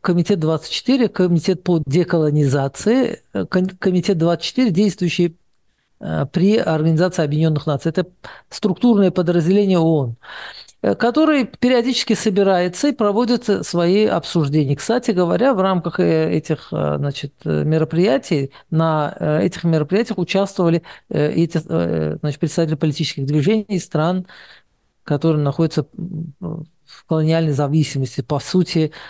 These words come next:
а, от тех или иных государств, в том числе и от Франции. Так что Азербайджан не первый, кто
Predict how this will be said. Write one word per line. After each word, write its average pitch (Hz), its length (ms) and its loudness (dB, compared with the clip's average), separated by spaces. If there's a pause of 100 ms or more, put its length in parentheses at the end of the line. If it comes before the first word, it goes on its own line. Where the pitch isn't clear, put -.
(180)
а, 139 380 0
от 160 300 -8
тех 160 200 -2
или 147 80 0
иных 143 180 0
государств, 190 420 -2
в - 20 -20
том 185 180 0
числе - 220 0
и - 20 4
от 143 140 -2
Франции. 127 520 -6 (480)
Так 170 140 -2
что 190 160 0 (160)
Азербайджан 185 480 2
не 196 140 4
первый, 175 480 2
кто 165 420 0